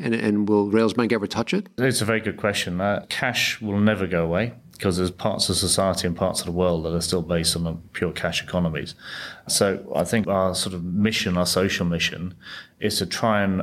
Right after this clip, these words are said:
Speaker 2: open up the world of technology and digital and cashless to cash-based societies. So we're working with a couple of partners at the moment to work out how can we have cash in and cash out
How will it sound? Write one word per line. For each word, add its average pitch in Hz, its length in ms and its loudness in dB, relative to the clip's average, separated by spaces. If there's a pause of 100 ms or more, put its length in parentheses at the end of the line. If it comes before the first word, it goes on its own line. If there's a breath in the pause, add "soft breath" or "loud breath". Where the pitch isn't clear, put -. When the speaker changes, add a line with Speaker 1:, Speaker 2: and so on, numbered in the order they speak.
Speaker 2:
open 107 340 2
up 92 160 0
the 95 100 0
world 87 640 2
of 82 560 -2
technology 87 640 2
and 82 200 0
digital 85 760 0
and 82 440 -2 (160)
cashless - 760 -4 (360 loud breath)
to - 180 0
cash-based 85 600 -2
societies. - 720 -4 (400 loud breath)
So 98 380 2
we're 95 360 -2 (100)
working 107 520 0
with 92 240 0
a - 20 -6
couple 92 280 -2
of 82 60 -6
partners 90 360 0
at 85 140 0
the 90 80 -4
moment 92 580 0 (400 loud breath)
to - 120 -6
work 95 360 2
out 87 300 0
how - 280 0
can 107 200 -4
we 90 100 2
have 87 200 0
cash 95 340 -2
in 90 120 0
and 82 140 -2
cash 85 300 -2
out 78 440 -2